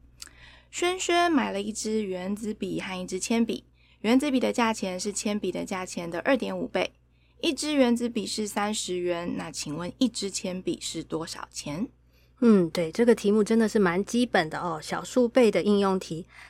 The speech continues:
Speaker 2: 但因为刚刚题目哦，我们是 Podcast 收听的关系哦，我先帮忙整理一下，方便大家把题目记下来哦。这个题目有两个条件，原子笔是三十元，还有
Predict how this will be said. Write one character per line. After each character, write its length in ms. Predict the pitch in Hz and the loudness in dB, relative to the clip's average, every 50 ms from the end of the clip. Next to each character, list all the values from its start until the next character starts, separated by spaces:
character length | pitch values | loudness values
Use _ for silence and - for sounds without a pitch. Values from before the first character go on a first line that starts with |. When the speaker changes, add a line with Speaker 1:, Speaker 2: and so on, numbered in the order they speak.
| _ | _
Speaker 2:
但 140 | - 311 311 | 2 4 6
因 140 | 311 320 330 | 6 8 8
为 140 | 330 320 294 | 8 6 6
刚 180 | - 294 294 | 4 2 4
刚 220 | 294 302 294 302 294 | 4 4 4 4 2
题 200 | - - 208 202 | 2 4 4 6
目 160 | 226 240 220 202 | 8 8 8 8
哦， 180 | 185 175 170 170 | 8 8 6 6
我 120 | 170 165 | 4 4
们 120 | 170 180 | 4 2
是 140 | 180 - 240 | 2 0 -2
Podcast 560 | 233 - - 233 226 233 - - 208 185 - | -4 0 2 2 2 2 2 -2 -2 -2 -2
收 160 | - - 190 196 | 0 2 2 2
听 160 | - 196 190 | 4 2 2
的 120 | 190 175 160 | 4 2 0
关 260 | - 165 165 165 180 | 0 -4 -4 -4 -6
系 180 | - - 165 151 | -6 -6 -6 -6
哦， 80 | 151 | -4
我 80 | 160 160 | -6 -4
先 260 | - 208 220 226 247 | -2 0 2 2 2
帮 160 | - - 247 247 | 2 2 4 4
忙 140 | 226 202 - | 4 4 4
整 200 | - 180 185 208 | 4 4 4 6
理 140 | 196 170 | 4 2
一 40 | 165 | 0
下， 280 | - - 190 185 160 - - - - _ | 0 0 0 0 0 -2 -6 -16 -20 _
方 180 | - 240 254 | 4 4 6
便 160 | 254 277 262 233 | 6 6 4 4
大 160 | 226 208 208 | 4 2 2
家 180 | - 208 202 | 0 0 -2
把 140 | 202 - - | -2 -4 -12
题 180 | - - 196 196 | -6 0 2 2
目 140 | 214 220 208 | 2 2 0
记 220 | - - 254 233 | -2 0 0 0
下 240 | 220 - 240 202 190 | 2 2 2 4 4
来 220 | 180 160 160 165 175 | 4 4 2 2 0
哦。 200 | 175 175 - - _ - - - _ | -2 -4 -4 -10 _ -20 -20 -20 _
这 100 | - - | 0 0
个 80 | 339 330 | 0 2
题 180 | - - 233 | 6 6 8
目 160 | 226 254 262 240 | 8 8 8 6
有 160 | 202 185 185 | 6 4 2
两 240 | 185 190 - - - | 2 0 -2 -4 -8
个 80 | 165 156 | -10 -10
条 240 | - - 165 156 | -8 -6 -6 -6
件， 300 | 160 - - 190 175 - - _ _ _ _ _ _ _ _ _ _ _ _ _ _ _ _ _ _ _ | -4 0 0 0 0 0 -4 _ _ _ _ _ _ _ _ _ _ _ _ _ _ _ _ _ _ _
原 160 | - 185 190 | 0 2 2
子 80 | 202 208 | 2 0
笔 140 | 185 170 156 | -2 -4 -4
是 140 | - 214 | -2 -2
三 180 | 202 - 202 214 | -2 0 -2 -2
十 160 | 208 - 208 | -2 -2 0
元， 180 | 196 180 175 185 | 0 2 2 0
还 200 | 190 170 175 170 | -2 -4 -4 -4
有 200 | 180 180 165 | -4 -4 -4